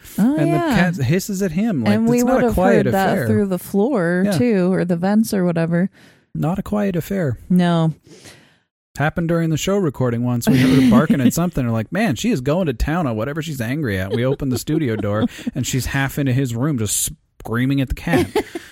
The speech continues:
Speaker 2: It's like,
Speaker 1: <laughs>
Speaker 2: what?
Speaker 1: What are you doing here?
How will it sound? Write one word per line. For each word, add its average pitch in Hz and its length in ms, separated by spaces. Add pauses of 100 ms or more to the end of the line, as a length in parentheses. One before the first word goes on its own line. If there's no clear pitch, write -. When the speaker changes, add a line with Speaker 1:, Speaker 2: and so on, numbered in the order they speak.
(160)
Speaker 2:
It's - 160
like, - 300 (500)
Speaker 1:
<laughs> - 500
Speaker 2:
what? 269 300 (160)
Speaker 1:
What 285 180
are 330 140
you 330 180
doing 330 520
here? 294 520